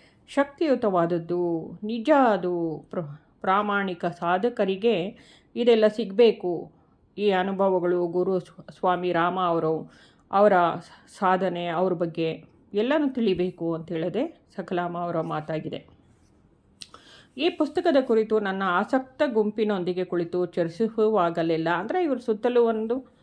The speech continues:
ಗುಂಪಿರ್ತಾ ಇತ್ತು ಇವರ ಶಿಷ್ಯರದು, ಅವ್ರ ಜೊತೆಲಿ ಮಾತಾಡಬೇಕಾದ್ರೆ ಗುರುದೇವ ಮತ್ತು ಗುರುಗಳ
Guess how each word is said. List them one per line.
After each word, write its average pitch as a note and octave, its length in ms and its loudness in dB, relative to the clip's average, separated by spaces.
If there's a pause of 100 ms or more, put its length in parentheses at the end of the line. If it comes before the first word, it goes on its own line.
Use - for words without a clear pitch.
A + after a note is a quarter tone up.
(320)
ಗುಂಪಿರ್ತಾ B3+ 540 4
ಇತ್ತು E3+ 260 0
ಇವರ E3+ 200 2
ಶಿಷ್ಯರದು, F3 840 -4 (140)
ಅವ್ರ A3 180 2
ಜೊತೆಲಿ G#3+ 380 0
ಮಾತಾಡಬೇಕಾದ್ರೆ F3 1160 0 (600)
ಗುರುದೇವ B3+ 500 6 (160)
ಮತ್ತು F#3 340 -2
ಗುರುಗಳ G3+ 420 4